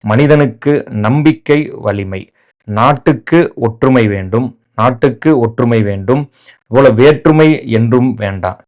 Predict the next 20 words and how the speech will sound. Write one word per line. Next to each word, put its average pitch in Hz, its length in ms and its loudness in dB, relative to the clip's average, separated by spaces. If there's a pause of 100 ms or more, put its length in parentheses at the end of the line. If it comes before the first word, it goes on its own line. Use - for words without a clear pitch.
(320)
நேற்று 135 500 0
இரவு 127 540 2
இந்த 127 540 0
பாடத்தை 127 800 0
நான் 110 280 -2
படித்தேன். 101 600 -8 (440)
உன் 156 240 2
வீட்டு 147 720 0
விருந்துக்கு 139 680 0
கட்டாயம் 120 600 -2
நான் 98 220 -6
வருவேன். 98 480 -10 (380)
அதுபோல 117 320 2
அப்பா 139 400 2
வந்ததும் 113 580 0 (140)
திட்டுவார். 107 480 -2 (380)
இப்போது 139 480 4
நான் 120 260 2
தமிழ் 113 340 2
படிக்கிறேன். 98 560 -6